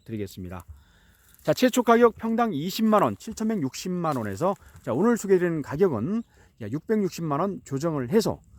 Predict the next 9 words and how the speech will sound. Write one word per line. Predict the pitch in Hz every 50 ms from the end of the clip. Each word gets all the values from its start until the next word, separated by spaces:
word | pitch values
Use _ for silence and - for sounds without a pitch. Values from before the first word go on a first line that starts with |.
| - - - -
자, |
희망가 | 110 - 214 208 202 196 185 - - 120 113 110
육천오백만 | 113 147 156 - _ - - 185 196 202 196 - - - 117 135 156 185 185 214 214 214 196 165 127 98
원, | 90 87 85 - _ - - - _ _ - 135
육천오백만 | 131 - - 160 160 156 120 - 139 175 175 202 196 196 190 175 135 107
원에 | 95 95 117 170 208 226 220 196 -
여러분께 | 104 87 87 101 120 123
소개를 | - - 139 135 139 131
드리겠습니다. | 127 - 113 107 104 98 - - 98 92 92 85 -